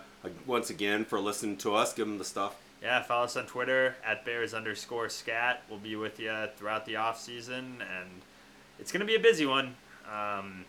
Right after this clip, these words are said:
Speaker 2: it's gonna be a lot to cover, and it's gonna be a fun few months leading up to the draft. 'Cause like I s-, I said, speculation's gonna be running rampant. So
Speaker 1: <laughs> One thing is, is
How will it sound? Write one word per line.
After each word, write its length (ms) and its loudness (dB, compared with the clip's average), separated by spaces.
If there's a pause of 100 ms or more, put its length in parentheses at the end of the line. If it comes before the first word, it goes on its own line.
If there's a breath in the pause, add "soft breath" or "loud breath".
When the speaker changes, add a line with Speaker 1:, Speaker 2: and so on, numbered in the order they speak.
(180)
Speaker 2:
it's 100 -20
gonna 140 -10
be 60 -2
a 60 0
lot 180 0
to 60 -14
cover, 460 -2 (180)
and 260 -6 (160)
it's 120 -16
gonna 140 -10
be 100 -4
a 60 -4
fun 500 -6 (440)
few 180 -12
months 320 -6
leading 180 -8
up 140 -6
to 60 -14
the 60 -10
draft. 400 -2
'Cause 100 -12
like 140 -4
I 40 -4
s-, 340 -10
I 60 -4
said, 280 -6
speculation's 800 -2
gonna 160 -8
be 120 -4
running 340 -2 (180)
rampant. 520 -2 (140)
So 400 -2 (200)
Speaker 1:
<laughs> 880 2 (340 loud breath)
One 200 10
thing 180 10
is, 340 8
is 360 0